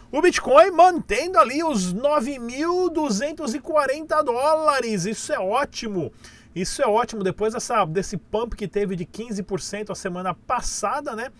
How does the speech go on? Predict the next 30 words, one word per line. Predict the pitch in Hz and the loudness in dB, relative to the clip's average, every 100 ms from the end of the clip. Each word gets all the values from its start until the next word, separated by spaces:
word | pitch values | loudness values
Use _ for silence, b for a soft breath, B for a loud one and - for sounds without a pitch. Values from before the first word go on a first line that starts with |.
| B B B - | B B B -10
Pessoal, | 175 202 160 | -6 0 0
o | |
Bitcoin | 160 - 202 214 | -2 -8 -6 -6
se | - - 269 | -6 -10 -6
manteve | 269 196 202 226 208 | -4 0 4 4 4
ali | 202 | -2
nos | 202 185 | -2 -2
nove | 180 190 180 | 0 -2 -2
mil | 170 214 | -6 -6
e | 208 | -6
duzentos | 180 160 185 - 156 - - | -6 -6 -10 -12 -14 -14 -12
dólares. | 123 113 147 175 202 180 | -10 0 2 2 0 -4
Isso | 208 - | -6 -4
é | |
ótimo. | 151 185 240 | -4 -4 -8
O | 247 | -6
Dash | 135 175 196 | -2 2 0
também, | - 226 170 185 B B B | 0 -6 -6 -8 B B B
segurando | - 214 202 202 | -8 -2 0 0
a | |
casa | 180 190 180 | 0 -2 -2
dos | 160 | -6
setenta | - 190 208 190 | -6 -6 -6 -6
e | 180 | -6
um, | 196 | -8
setenta | - 185 196 185 | -6 -8 -8 -8
e | 180 | -6
dois | 185 131 | -4 -4
dólares | 160 170 180 - | -4 -4 -4 -8
por | - 190 170 | -8 -6 -6